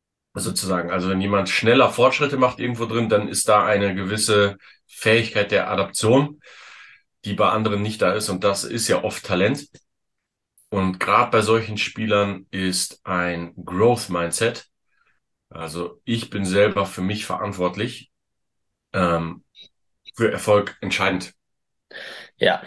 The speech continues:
Speaker 2: und, und das ist, finde ich, auch ein guter Punkt, so wie könnt ihr das jetzt da draußen umsetzen? Also wie könnt ihr das erkennen? Also ihr könnt natürlich schon schauen, ob du die Verantwortung auch relativ schnell wieder abgibst und sagst, „Ah, okay, der andere schuld und das war scheiße.“ Oder ob du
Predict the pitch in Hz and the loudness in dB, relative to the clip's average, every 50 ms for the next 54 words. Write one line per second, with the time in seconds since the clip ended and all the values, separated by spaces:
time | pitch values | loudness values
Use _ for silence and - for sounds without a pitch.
0 | - - - 107 110 - - 110 92 117 123 - - 113 - - - - 110 - | -6 0 4 4 6 6 6 6 6 6 6 4 2 -4 -6 -6 -10 -12 -6 0
1 | - 107 107 107 98 104 110 101 107 117 113 110 101 - 110 104 104 - 95 90 | 4 6 8 8 8 6 6 4 4 4 4 4 4 4 2 0 2 0 -2 -2
2 | 92 101 110 113 101 104 - - 104 98 98 - 110 107 95 98 98 104 98 - | 0 0 0 0 0 0 2 2 2 2 2 2 2 2 2 2 2 0 0 0
3 | - - 98 90 - - 95 95 - - 82 - 104 104 98 104 90 - - - | 2 2 2 4 6 6 4 4 4 0 -4 -4 -2 -2 0 0 0 0 0 -2
4 | 64 87 90 98 90 87 98 98 95 - - 101 98 101 95 92 92 82 71 - | -2 -2 -2 -2 -4 -2 -2 -2 0 2 4 6 6 6 6 4 2 0 0 2
5 | - 101 104 101 95 82 82 - 87 - - 101 95 - 90 87 - - 87 87 | 4 4 4 6 4 2 2 0 -2 -2 -2 0 0 0 0 -2 -2 -4 -6 -2
6 | - - 98 98 98 - 95 95 95 - - - - - 92 85 - - - - | 0 0 2 2 4 6 6 6 6 4 2 -2 -2 -2 -2 -4 -4 -6 -12 -20
7 | - - _ - 95 95 - 82 76 107 107 104 104 104 101 95 78 87 92 98 | -20 -16 _ -8 -2 2 4 4 6 6 6 6 6 8 8 8 6 6 6 6
8 | 98 95 104 98 - - 95 - - - 98 98 98 92 92 90 - - - - | 6 6 6 4 2 -2 -6 -2 2 4 6 6 6 6 6 4 4 4 2 0
9 | - - 117 110 107 - - 95 92 92 90 87 - - - 85 82 - - - | 0 0 0 0 0 -4 -4 0 2 2 2 2 2 -2 -4 -4 -2 -4 -2 -2
10 | - - 104 104 101 98 - - 92 92 92 87 - 104 104 - 98 95 - - | 0 2 2 2 2 0 0 2 0 0 2 2 0 0 2 2 2 2 2 4
11 | 78 78 - - - 113 110 - - - - - - - - _ _ _ - 120 | 4 2 4 4 2 2 2 0 -6 -20 -20 -20 -20 -20 -20 _ _ _ 6 8
12 | 131 - 113 107 110 120 - - 107 98 - - 104 101 95 - - - | 8 10 10 10 10 10 8 8 4 2 2 2 4 4 4 4 0 -6